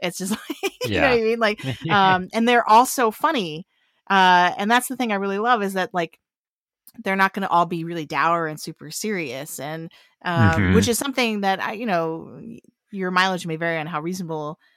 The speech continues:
Speaker 1: a characterization this is, but a lot of people who don't like, um, Brie Larson's, uh, Carol Danvers kind of complain that she's sort of, like, too, too serious. Um, and
Speaker 2: Mm.
Speaker 1: so, so to have, have more of the kind of quippy young energy,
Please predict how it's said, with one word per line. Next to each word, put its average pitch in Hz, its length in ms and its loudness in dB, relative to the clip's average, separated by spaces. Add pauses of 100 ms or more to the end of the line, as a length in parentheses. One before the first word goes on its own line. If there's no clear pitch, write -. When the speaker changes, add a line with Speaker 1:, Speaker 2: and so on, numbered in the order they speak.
(220)
Speaker 1:
a 160 40 -20
characterization 214 680 -4
this 208 160 -6
is, 180 140 -4
but 185 120 0
a 190 40 -2
lot 247 160 8
of 240 40 -8
people 208 500 -2
who 196 120 -6
don't 170 280 -2
like, 165 460 -2 (560)
um, 156 460 0
Brie 170 140 -4
Larson's, 160 840 -6 (140)
uh, 143 300 -4
Carol 160 220 -4
Danvers 165 540 -2
kind 175 160 -4
of - 80 -10
complain 165 400 -6
that 147 100 -8
she's - 220 -12
sort 147 160 -12
of, 151 140 -14
like, 117 160 -12
too, 127 480 -10 (280)
too 170 140 -8
serious. - 520 -12 (380)
Um, 156 600 -4
and 95 140 2
Speaker 2:
Mm. 76 40 -6
Speaker 1:
so, 147 480 -8
so 175 200 -14
to 165 100 -10
have, 170 420 -2
have 233 300 4
more 214 200 0
of 190 100 -6
the 175 100 -6
kind 180 200 -4
of 165 100 -6
quippy 185 520 -6 (480)
young 175 280 0
energy, 160 640 -2